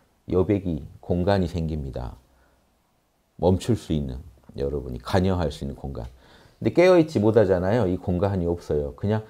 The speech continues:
여러분이 그대로 그 생각이고, 여러분이 그대로 그 감정이고, 그 오감이고. 그래서 여러분이 거부를 못하는데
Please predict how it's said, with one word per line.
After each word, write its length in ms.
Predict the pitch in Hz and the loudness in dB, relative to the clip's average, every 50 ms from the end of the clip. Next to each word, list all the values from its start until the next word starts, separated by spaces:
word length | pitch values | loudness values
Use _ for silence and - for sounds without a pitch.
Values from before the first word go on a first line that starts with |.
| - _ _ _ - | -16 _ _ _ 2
여러분이 500 | 90 95 95 117 117 113 113 110 107 104 | 4 4 6 4 4 4 2 2 0 0
그대로 380 | - - 82 98 98 95 92 - | -2 -4 0 0 0 0 0 -2
그 100 | - 101 | -4 -4
생각이고, 640 | - 113 110 113 104 104 95 87 92 87 80 78 | -4 -2 -2 0 0 0 -2 -2 -2 -2 0 0
여러분이 460 | 80 85 92 90 87 92 85 85 82 | 2 2 2 2 2 0 -2 -2 -4
그대로 360 | - - 78 87 90 82 82 | -6 -4 -2 -2 0 0 -2
그 140 | 80 - 85 | -2 -4 -6
감정이고, 600 | 78 - - 82 82 78 80 73 69 67 65 78 78 - _ _ _ _ _ _ _ _ _ _ _ _ | -6 -4 -4 -4 -4 -4 -6 -8 -10 -12 -14 -16 -18 -20 _ _ _ _ _ _ _ _ _ _ _ _
그 240 | - - - 98 80 | -20 -8 -6 -6 -4
오감이고. 640 | 73 78 80 80 82 78 73 67 65 60 - - 58 67 71 | -2 -2 -2 -2 -2 -6 -6 -6 -8 -10 -12 -14 -14 -14 -14
그래서 280 | 80 80 - 78 69 - - - | -16 -12 -10 -12 -12 -10 -6 -4
여러분이 400 | 78 80 85 80 80 80 78 - | 0 0 0 0 0 -2 -4 0
거부를 400 | - - 117 98 107 104 90 82 | 2 2 4 4 4 4 2 4
못하는데 760 | 76 87 82 90 78 76 76 73 80 110 107 82 65 - | 2 2 0 0 -2 -2 -2 2 2 4 4 2 0 -4